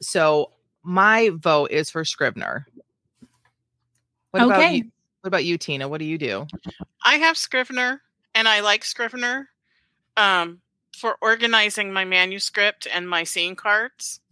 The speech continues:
Speaker 3: Um, I actually do my writing in Google Docs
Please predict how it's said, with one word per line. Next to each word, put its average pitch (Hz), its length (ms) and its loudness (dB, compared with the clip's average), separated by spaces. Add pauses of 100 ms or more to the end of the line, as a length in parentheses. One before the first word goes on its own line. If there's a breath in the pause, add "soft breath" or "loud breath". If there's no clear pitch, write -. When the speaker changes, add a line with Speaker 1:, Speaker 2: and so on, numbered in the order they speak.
(640)
Speaker 3:
Um, 185 300 -2 (100)
I 226 240 2
actually 220 380 -2
do 220 180 -6
my 208 140 2
writing 180 420 0
in 185 120 -10
Google 175 280 -12
Docs - 540 -4